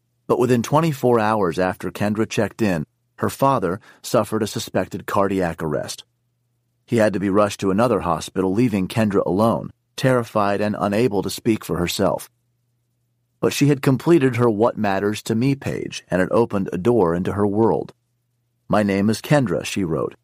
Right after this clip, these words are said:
"I have autism. I can't speak, so I won't be able to if it hurts.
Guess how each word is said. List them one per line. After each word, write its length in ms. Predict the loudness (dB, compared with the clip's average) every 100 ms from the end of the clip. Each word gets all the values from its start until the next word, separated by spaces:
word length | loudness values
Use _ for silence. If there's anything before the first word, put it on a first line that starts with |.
| _ _ _
"I 120 | -2 0
have 200 | 2 2
autism. 540 | 0 0 -4 -4 -12 -16 _ _
I 140 | -4 -4
can't 320 | 0 -2 -2
speak, 400 | -4 -2 0 -2
so 200 | -2 2
I 60 | 2
won't 260 | 0 -2
be 160 | -2 0
able 220 | 0 0
to 220 | -2 -2
if 140 | 0 0
it 100 | -4
hurts. 440 | 0 -2 -2 -10